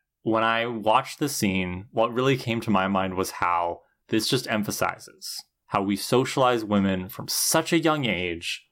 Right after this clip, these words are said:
to be caregivers, right? The messages we send to girls is they are expected to be the responsible ones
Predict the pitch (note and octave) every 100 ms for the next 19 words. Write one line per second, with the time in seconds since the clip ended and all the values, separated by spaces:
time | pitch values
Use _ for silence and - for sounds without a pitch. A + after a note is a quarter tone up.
0 | _ - A2 G#2+ - F2 - - _ -
1 | - A#2 A#2+ B2 G#2+ G#2+ A#2 A#2+ C3+ B2+
2 | B2+ B2 A2 G#2 A2+ F#2+ F#2 F2+ F2+ G#2+
3 | F#2 F2+ - _ _ _ - G#2+ B2+ B2+
4 | A#2+ - A2+ - G2+ - G2 - F#2+ -
5 | - A2 A#2+ C3+ C3+ D3 D3 D3+ E3 -
6 | -